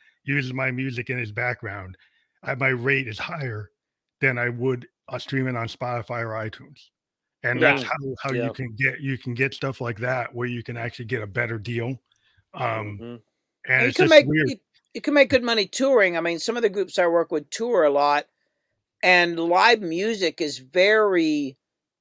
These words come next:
Speaker 3: popular now. Like, people love to go see bands. So, like,
Speaker 1: Yeah, I
Speaker 3: like,
Speaker 1: think you
Speaker 3: the
Speaker 1: can make
Speaker 3: whole
Speaker 1: money.
Speaker 3: live thing is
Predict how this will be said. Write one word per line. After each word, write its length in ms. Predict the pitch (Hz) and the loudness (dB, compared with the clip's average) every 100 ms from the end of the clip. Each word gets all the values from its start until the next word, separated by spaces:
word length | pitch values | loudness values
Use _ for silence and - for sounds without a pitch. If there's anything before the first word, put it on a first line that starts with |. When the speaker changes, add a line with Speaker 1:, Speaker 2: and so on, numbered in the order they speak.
| _ _ _ _ _ - | _ _ _ _ _ 0
Speaker 3:
popular 540 | 190 254 285 202 143 | 6 6 4 -2 -4
now. 240 | 131 120 123 | -4 -4 -2
Like, 200 | 123 - | -2 -4
people 480 | 214 240 262 202 | -8 -6 -4 0
love 240 | 147 170 180 | 4 4 4
to 80 | 180 | 0
go 200 | 170 160 | 2 2
see 220 | - 190 | -2 -4
bands. 560 | 147 156 220 196 120 - | 4 4 4 2 -4 -4
So, 160 | 151 | 0
like, 300 | 147 151 147 - | 2 2 2 2
Speaker 1:
Yeah, 160 | 143 | 4
I 20 | 131 | 4
Speaker 3:
like, 20 | |
Speaker 1:
think 160 | 151 | 2
you 120 | 147 156 | 2 2
Speaker 3:
the 60 | |
Speaker 1:
can 60 | 143 | 8
make 160 | 190 | 8
Speaker 3:
whole 60 | 202 | 8
Speaker 1:
money. 240 | 175 143 | 4 4
Speaker 3:
live 260 | 175 233 226 | 6 6 6
thing 320 | - 170 156 | 4 4 4
is 240 | 147 135 | 0 -4